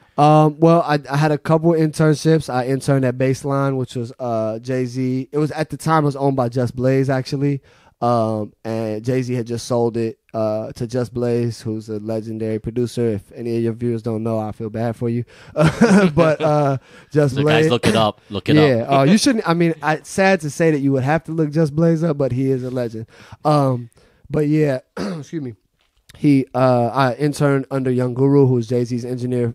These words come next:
Speaker 1: uh, and, you know, soaked up as much as I could from him, went to go get coffee and, you know, uh, snacks and whatnot for everybody in the studio for a few months and just kinda try to soak up as much as I could.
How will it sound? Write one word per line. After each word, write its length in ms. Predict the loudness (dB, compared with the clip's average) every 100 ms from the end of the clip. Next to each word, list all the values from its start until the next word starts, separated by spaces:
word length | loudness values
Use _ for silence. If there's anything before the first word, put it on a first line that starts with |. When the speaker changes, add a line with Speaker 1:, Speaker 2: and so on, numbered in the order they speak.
| -6
Speaker 1:
uh, 320 | -4 -4 -6 -12 _ _ _ -10
and, 560 | -6 -4 -4 -4 -6 -10 _
you 100 | -8
know, 200 | -6 -8 _
soaked 340 | -6 -6 -4 -6
up 140 | -6
as 80 | -6
much 200 | -6 -6
as 60 |
I 80 | -8
could 220 | -4 -6
from 140 | -6 -2
him, 360 | 2 2 0
went 160 | -4 -6
to 80 | -6
go 140 | -6
get 160 | -6 -4
coffee 460 | -4 -4 -4 -4 -4
and, 200 | -6 -12 _ _ -10
you 80 | -6
know, 240 | -4 -4
uh, 460 | -4 -4 -2 -4 -8 _ _
snacks 460 | -14 -6 -6 -6 -6
and 120 | -4
whatnot 360 | -4 -4 -4 -4
for 120 | -2
everybody 460 | -2 -2 -2 -4 -4
in 60 |
the 60 | -6
studio 420 | -4 -2 0 -2
for 160 | -2 -6
a 40 |
few 180 | -4 -4
months 340 | -4 -6 -8
and 80 | -12
just 160 | -12 -8
kinda 240 | -8 -10
try 200 | -10 -10
to 100 | -10
soak 240 | -6 -6 -6
up 140 | -10
as 80 | -8
much 220 | -10 -8
as 60 | -10
I 100 | -6
could. 400 | -2 -2 -2